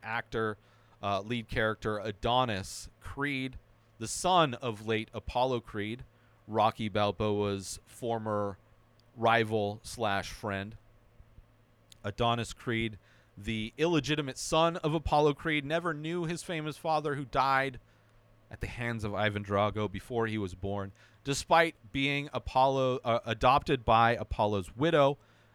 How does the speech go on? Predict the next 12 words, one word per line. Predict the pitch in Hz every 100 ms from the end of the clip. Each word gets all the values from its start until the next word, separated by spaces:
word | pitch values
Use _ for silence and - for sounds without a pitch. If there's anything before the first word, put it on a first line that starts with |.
| -
Marianne, | 117 113 107 110 110 123 180 175 -
played | - 98 92 92
by | 95 92 92 92 87 - - - _
R-, | 107 95 80
um, | 90 82 76 69 71 - - _ - _ _
God, | - - 92
Rashida, | 82 101 98 95 92 90
Rashida | 87 - 101 87 - _ _
Johnson, | - 90 98 135 139 - 143
right? | - 160 _ _
Rashida | - 131 95
Jones? | 90 92 135 -